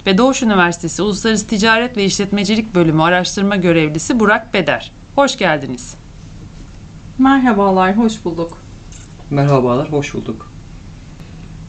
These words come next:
Speaker 1: Bugün tarım ve ticarette yeşil ekonomik dönüşüm hakkında doğru bilinen yanlışlardan bahsedeceğiz. Lafı uzatmadan direkt konuya girmek istiyorum. Sizce iklim krizine neden olan sadece fosil yakıtlar mıdır?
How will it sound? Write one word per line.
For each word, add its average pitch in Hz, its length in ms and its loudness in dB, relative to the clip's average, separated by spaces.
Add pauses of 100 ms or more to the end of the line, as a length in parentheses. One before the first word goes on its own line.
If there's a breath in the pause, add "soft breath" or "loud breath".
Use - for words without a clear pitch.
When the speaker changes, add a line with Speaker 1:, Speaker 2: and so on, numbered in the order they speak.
Speaker 1:
Bugün 277 360 4
tarım 285 320 2
ve 277 100 2
ticarette 254 600 2
yeşil 277 280 2
ekonomik 254 500 4
dönüşüm 247 340 6
hakkında 196 480 2
doğru 226 280 4
bilinen 190 260 4
yanlışlardan 208 800 2
bahsedeceğiz. 160 680 0
Lafı 196 220 0
uzatmadan 202 760 2
direkt 214 260 0
konuya 208 280 4
girmek 202 380 2
istiyorum. 165 460 2 (180)
Sizce 240 520 2
iklim 262 320 0
krizine 196 400 4
neden 208 260 2
olan 202 280 4
sadece 233 480 2
fosil 233 340 0
yakıtlar 160 500 2
mıdır? 160 400 2